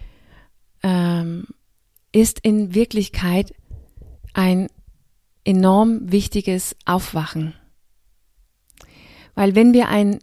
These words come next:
Problem oder eine Herausforderung lösen möchten, ist es eine sehr gute Idee, genau zu wissen, was unsere Problem oder unsere Herausforderung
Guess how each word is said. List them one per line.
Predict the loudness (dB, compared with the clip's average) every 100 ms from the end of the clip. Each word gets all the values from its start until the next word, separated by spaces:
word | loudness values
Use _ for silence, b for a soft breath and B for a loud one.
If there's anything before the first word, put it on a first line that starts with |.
| _
Problem | -6 -6 0 4 6 6 4
oder | 0 -2 -4
eine | -4 -4 -4 -4
Herausforderung | -4 0 0 0 -2 -2 -2 0
lösen | 4 4 4 0
möchten, | -6 -6 -8 -10 -12 _ b b b b b b 2
ist | 2 2
es | -2
eine | 0 0
sehr | 0 0 0
gute | 2 2 2
Idee, | 0 -2 0 2 2 -2
genau | -4 -4 -2 -2 0
zu | -2 -4 -2
wissen, | -2 -2 -6 -6 -6
was | -6 -6 -10
unsere | -10 -10 -12 -14
Problem | -16 -16 -10 -8 -8 -8
oder | -6 -6 -6
unsere | -6 -8 -8 -8 -10 -10
Herausforderung | -12 -8 -8 -8 -6 -4 -4 -6 -10